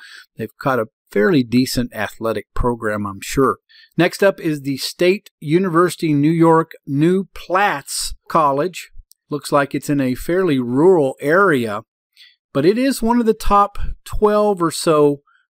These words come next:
business colleges in the state of New York. B for academics, B plus for diversity,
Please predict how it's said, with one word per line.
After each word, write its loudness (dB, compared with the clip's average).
business 2
colleges 0
in 0
the -2
state -4
of -6
New -2
York. 0
B 2
for -2
academics, -2
B -2
plus 0
for -6
diversity, 0